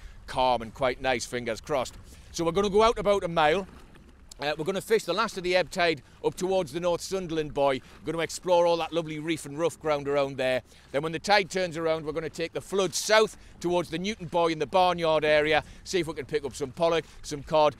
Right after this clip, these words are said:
and maybe a wrasse. I'll see you over there. Right, here we go, first drift. It's, uh, it's a little bit choppy out here, but that's gonna die off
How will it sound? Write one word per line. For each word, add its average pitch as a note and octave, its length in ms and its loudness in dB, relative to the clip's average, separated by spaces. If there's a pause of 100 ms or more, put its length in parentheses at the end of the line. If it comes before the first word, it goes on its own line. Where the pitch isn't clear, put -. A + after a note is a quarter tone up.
(120)
and C3 140 -6
maybe C#3+ 300 0
a A#2+ 40 -2
wrasse. G2 380 -8 (340)
I'll A#2 80 -4
see F#3 160 0
you F#3+ 160 2
over F3 140 0
there. A#2+ 220 -2 (1900)
Right, E3+ 320 6
here E3 200 6
we D#3+ 100 4
go, A3+ 280 8
first E3+ 420 -2
drift. A3 380 2
It's, - 220 -2
uh, F#3 200 8
it's - 120 -4
a E3+ 40 0
little A3+ 200 0
bit A3 160 2
choppy F#3 340 2
out C#3+ 140 2
here, D3 180 4
but D#3+ 80 -2
that's F3+ 180 2
gonna D#3+ 200 -4
die D#3 340 6
off D3+ 220 6